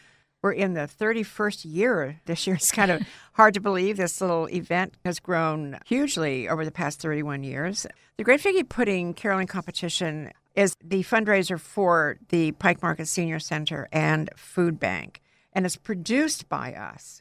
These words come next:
Speaker 1: We not only benefit from it, but we're the producers.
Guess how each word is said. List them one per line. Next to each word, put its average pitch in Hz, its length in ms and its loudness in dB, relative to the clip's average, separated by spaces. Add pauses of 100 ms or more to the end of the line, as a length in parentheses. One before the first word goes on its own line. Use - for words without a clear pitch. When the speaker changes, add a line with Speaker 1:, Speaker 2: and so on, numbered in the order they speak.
(140)
Speaker 1:
We 180 100 -10
not 175 180 -4
only 165 460 -6 (220)
benefit 220 360 2
from 170 240 -4
it, 160 100 -8
but 175 120 -2
we're 180 140 2
the 190 100 -2
producers. - 720 -4